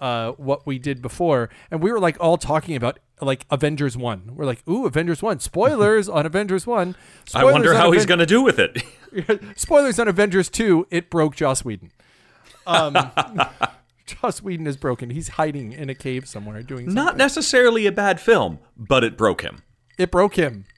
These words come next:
Speaker 1: It broke. Actually, I kinda like. And the more I've seen it, the more I like it. Uh, um, but that's not what we're here to talk about. Uh, welcome, uh,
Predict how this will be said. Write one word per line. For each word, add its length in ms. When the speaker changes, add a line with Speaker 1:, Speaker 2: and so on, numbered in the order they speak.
Speaker 1:
It 80
broke. 200
Actually, 280
I 40
kinda 200
like. 160
And 160
the 80
more 200
I've 120
seen 180
it, 80
the 80
more 160
I 60
like 220
it. 100
Uh, 380
um, 420
but 220
that's 180
not 120
what 60
we're 60
here 100
to 60
talk 220
about. 220
Uh, 160
welcome, 580
uh, 300